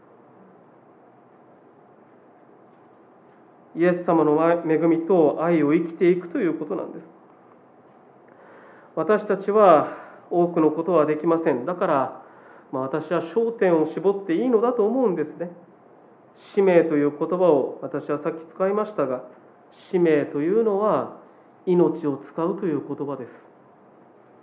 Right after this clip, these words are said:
神様にいただいた永遠の命は誰かに使うための命なんです。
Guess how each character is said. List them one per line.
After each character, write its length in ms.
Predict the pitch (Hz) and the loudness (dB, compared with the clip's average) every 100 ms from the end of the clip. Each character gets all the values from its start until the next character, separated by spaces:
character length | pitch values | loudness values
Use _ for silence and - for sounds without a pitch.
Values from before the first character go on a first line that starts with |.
| _ - - _ _ _ - - - | _ -20 -20 _ _ _ -20 -16 0
神 280 | 190 185 | 4 4
様 220 | 185 170 160 | 2 2 2
に 100 | 160 | 0
い 40 | |
た 140 | 165 175 | 0 2
だ 140 | 180 | 2
い 100 | 175 | 2
た 160 | 160 156 | 0 2
永 200 | 175 185 | 0 2
遠 220 | 185 190 | 4 4
の 100 | 185 | 4
命 340 | 196 185 - | 4 2 0
は 500 | 180 185 151 123 - - - - - | 2 6 6 2 -4 -16 -20 -10 -2
誰 220 | 175 175 | 0 0
か 140 | 180 | 2
に 120 | 202 202 - | 0 0 -6
使 200 | - 214 | 0 2
う 140 | 220 | 2
た 100 | 220 | 0
め 120 | 254 | 0
の 120 | 226 143 | 0 0
命 260 | 139 131 | -2 -8
な 80 | - | -14
ん 120 | 101 | -14
で 60 | 202 | -16
す。 120 | - | -20